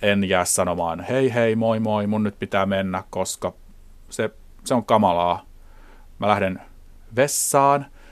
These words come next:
enkä oikeasti mene vessaan, vaan menen narikkaan ja häviin kotiin. Ja sit mä elän siinä uskossa, että siellä ne juhlii tuntitolkulla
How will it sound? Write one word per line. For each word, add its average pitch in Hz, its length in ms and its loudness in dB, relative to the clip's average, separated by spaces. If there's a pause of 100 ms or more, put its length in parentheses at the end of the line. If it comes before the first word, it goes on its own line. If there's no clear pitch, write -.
(600)
enkä 101 220 0
oikeasti 101 360 0
mene 90 140 -2
vessaan, 87 440 -2
vaan 85 120 -2
menen 90 100 -4
narikkaan 90 420 -2
ja 85 40 -4
häviin 85 220 -4
kotiin. 127 580 0 (320)
Ja 107 60 -8
sit - 80 -10
mä 107 160 0
elän 123 260 4
siinä 101 240 2
uskossa, 95 520 -2
että - 300 -4 (220)
siellä 175 400 2
ne 170 80 0
juhlii 135 580 4 (360)
tuntitolkulla 175 920 4